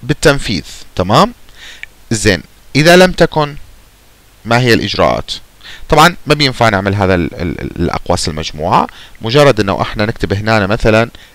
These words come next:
at and if. هذه الطريقة هي ال if تستخدمها في البليد.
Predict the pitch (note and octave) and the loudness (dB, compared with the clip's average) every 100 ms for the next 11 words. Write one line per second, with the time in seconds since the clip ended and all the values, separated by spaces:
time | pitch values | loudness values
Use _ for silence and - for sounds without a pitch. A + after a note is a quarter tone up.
0 | - - D#3 E3 - - - - - _ | -8 0 2 2 -2 -14 -14 -20 -20 _
1 | - _ - F#2+ G#2+ E3 - - - _ | -20 _ -4 -2 -2 -8 -10 -12 -14 _
2 | _ - D3 A#2 - - - - B2+ B2+ | _ -2 0 0 -4 -18 -18 -2 2 2
3 | B2 A2+ A#2 A2+ G#2+ G2 F#2 - F2+ - | 4 0 2 2 2 2 0 0 -4 -4
4 | - - - - - F#2+ F2 - D2 E2+ | -8 -6 -6 -4 -6 -6 -6 -8 -6 -4
5 | - D#2 G1+ - | -4 -6 -6 -10